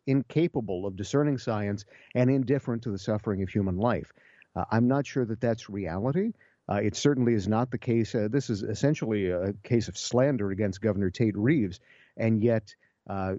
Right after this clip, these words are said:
she's proposing this, teeing this up as though that should be the frame on every story of faith.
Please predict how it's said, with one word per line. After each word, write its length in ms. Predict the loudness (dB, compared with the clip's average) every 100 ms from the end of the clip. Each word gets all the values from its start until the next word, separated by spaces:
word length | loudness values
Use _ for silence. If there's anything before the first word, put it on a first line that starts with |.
| -4
she's 260 | 0 0
proposing 540 | 0 -8 -2 0 0 0
this, 160 | -2
teeing 260 | 0 2 2
this 180 | 0 0
up 200 | -2 -2
as 220 | -6 -6
though 300 | 0 0 0 -4 _ 0
that 140 | 0
should 140 | 0
be 120 | 0 0
the 100 | 0
frame 400 | 0 0 2 0
on 120 | 0
every 200 | 0 -2
story 360 | 0 0 2
of 80 | 0
faith. 400 | 0 0 2 -2